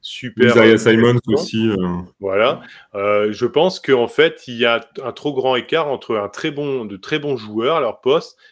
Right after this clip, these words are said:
Speaker 1: et d'autres qui sont, euh, vraiment, à mon avis, euh, il n'y a pas d'équilibre. C'est soit très bon,
Speaker 2: Ouais,
Speaker 1: soit,
Speaker 2: ouais.
Speaker 1: entre guillemets, très mauvais. Donc, il faudrait trouver un certain équilibre, bah, pour éviter que les équipes ne ciblent que les très mauvais et, bah, et puis, et puis, puis, puis qu'ils évitent de prendre trop de yards également, euh, lors des,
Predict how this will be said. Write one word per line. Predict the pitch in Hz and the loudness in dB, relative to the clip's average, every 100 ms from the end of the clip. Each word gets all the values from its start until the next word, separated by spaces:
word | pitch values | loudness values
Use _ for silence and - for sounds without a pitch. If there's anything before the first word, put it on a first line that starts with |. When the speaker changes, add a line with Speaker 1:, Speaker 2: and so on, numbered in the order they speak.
| _ | _
Speaker 1:
et | 113 | -10
d'autres | 104 135 160 - | -4 -2 -2 -6
qui | 113 - 101 | -8 -10 -18
sont, | - 131 147 120 | -12 -8 -4 -2
euh, | 101 95 | -2 -4
vraiment, | 92 104 110 139 | -6 -6 -4 -4
à | 117 | -4
mon | 104 | -6
avis, | 101 101 135 160 _ _ - | -6 -8 -10 -14 _ _ -10
euh, | 101 95 95 95 92 92 92 92 95 | -8 -6 -8 -8 -8 -6 -6 -8 -8
il | |
n'y | 101 | -4
a | |
pas | 147 | -2
d'équilibre. | 139 131 139 123 - | -2 -4 -8 -10 -10
C'est | 110 | -10
soit | - 131 | -4 -4
très | - 120 | -2 -4
bon, | 123 160 | -2 0
Speaker 2:
Ouais, | 113 101 | 0 0
Speaker 1:
soit, | 131 135 | 0 0
Speaker 2:
ouais. | 120 | -2
Speaker 1:
entre | - | -6
guillemets, | 110 120 135 | -12 -10 -8
très | - | -6
mauvais. | 117 117 113 101 _ _ - | -6 -4 -4 -6 _ _ -16
Donc, | 107 | -14
il | 107 113 | -10 -6
faudrait | 123 147 | -2 -2
trouver | 151 127 139 | -2 -4 -2
un | 135 | -2
certain | 131 127 123 | -4 -4 -6
équilibre, | 120 - 120 151 175 | -6 -10 -10 -8 -4
bah, | 110 | -4
pour | - 117 113 | -6 -6 -4
éviter | 110 104 151 | -6 -10 -10
que | 135 | -8
les | 110 | -10
équipes | 107 - - | -12 -16 -14
ne | 107 | -14
ciblent | - - 156 120 | -14 -14 -12 -10
que | - | -8
les | 107 | -10
très | 107 110 | -10 -12
mauvais | 104 101 147 180 _ _ _ | -8 -4 -4 -6 _ _ _
et, | 104 | -12
bah, | 101 98 95 | -6 -6 -6
et | 95 | -10
puis, | - 123 113 | -12 -14 -14
et | 98 | -14
puis, | 110 | -16
puis, | - 120 | -16 -20
puis | - 98 | -18 -18
qu'ils | - 101 98 | -16 -14 -14
évitent | 98 117 | -14 -12
de | 104 | -12
prendre | - 110 107 | -8 -8 -4
trop | 131 | -2
de | 127 | 0
yards | 110 123 131 | 0 0 0
également, | 101 101 98 117 127 98 | -6 -6 -6 -6 -6 -6
euh, | |
lors | 95 95 | -6 -6
des, | 92 90 85 | -8 -10 -12